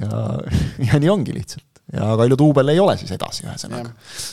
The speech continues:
Speaker 1: Nemad on väljas, nii nagu ka Levadia, et, et noh, Levadia jaoks selles mõttes see on nüüd nagu jälle, noh, pauk ikkagi, et, et, äh, okei, karikast jäädi ilma juba enne nüüd, eks ole, aga, aga nüüd ei saa seda ka uuel aastal võtta, et, et tuleb ikkagi kõik panna nagu tiitli peale. Selles mõttes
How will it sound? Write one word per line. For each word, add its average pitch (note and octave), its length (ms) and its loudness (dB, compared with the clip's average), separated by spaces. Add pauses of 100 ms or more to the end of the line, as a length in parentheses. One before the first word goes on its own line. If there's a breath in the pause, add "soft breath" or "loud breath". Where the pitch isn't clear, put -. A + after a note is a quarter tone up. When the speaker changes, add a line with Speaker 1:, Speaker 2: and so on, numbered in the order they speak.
(100)
Speaker 1:
Nemad A2+ 260 2
on C3 80 4
väljas, D3 500 2
nii G#2+ 200 0
nagu G#2+ 180 0
ka A2+ 80 4
Levadia, A#2+ 480 6
et, G#2+ 140 -2
et - 80 -4
noh, B2+ 100 2
Levadia B2+ 380 4
jaoks B2+ 240 2
selles B2+ 240 2
mõttes - 180 -4
see - 140 -2
on C3+ 60 2
nüüd C#3 100 0
nagu D3+ 100 2
jälle, C#3 200 2 (680)
noh, C#3+ 160 -4
pauk B3+ 320 2
ikkagi, B2 340 -4
et, - 220 -8
et, - 340 -12
äh, A2+ 380 -2 (320 loud breath)
okei, - 240 2
karikast C3+ 340 0
jäädi B2 220 4
ilma B2+ 240 2
juba C3+ 160 2
enne A2+ 260 2
nüüd, G#2+ 220 0
eks - 180 -4
ole, G#2 220 0 (100)
aga, G#2+ 200 0 (180)
aga A2+ 160 0
nüüd A#2 100 2
ei A2 80 2
saa A#2 160 2
seda A#2+ 140 -2
ka D#3+ 80 4
uuel D#3 180 4
aastal A#2 300 -4
võtta, - 320 -4
et, B2 160 -4
et - 100 -6
tuleb C3 220 -2
ikkagi C#3+ 240 -4
kõik D#3+ 160 -4
panna D3+ 240 0
nagu D3+ 180 0
tiitli G3+ 300 -2
peale. A#2 240 2
Selles A3 340 2
mõttes - 220 -4